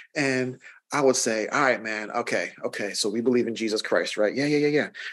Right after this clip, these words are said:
We believe in the Bible, right? Yeah, yeah, hundred percent, hundred percent. So how come if Jesus, right, Jesus,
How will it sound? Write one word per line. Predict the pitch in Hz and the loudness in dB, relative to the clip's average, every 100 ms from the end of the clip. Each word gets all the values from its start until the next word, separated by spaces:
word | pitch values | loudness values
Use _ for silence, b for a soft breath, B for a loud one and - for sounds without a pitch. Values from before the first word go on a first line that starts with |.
| B | B
We | 127 | 0
believe | 127 131 123 | 4 4 4
in | 110 | 0
the | |
Bible, | 104 113 107 - - | -2 -2 -2 -6 -6
right? | 104 120 | -4 -2
Yeah, | 160 | 0
yeah, | 190 170 | 0 2
hundred | 170 175 | 2 2
percent, | 165 - 135 | 0 0 0
hundred | 156 | -2
percent. | 151 - 123 - B B B B - | -4 -2 -4 -6 B B B B -8
So | - | -2
how | - 220 320 | 0 4 2
come | 359 - 185 139 120 | 2 -2 0 -2 -2
if | 123 107 | -4 -6
Jesus, | 110 104 117 190 392 277 98 80 - - - - _ _ _ _ _ _ _ - | -8 -6 0 4 6 4 2 -2 0 0 -2 -6 _ _ _ _ _ _ _ -10
right, | 87 90 - 107 | -8 -8 -10 -12
Jesus, | 101 117 135 127 101 - - - - | -4 2 4 4 0 -6 -6 -6 -6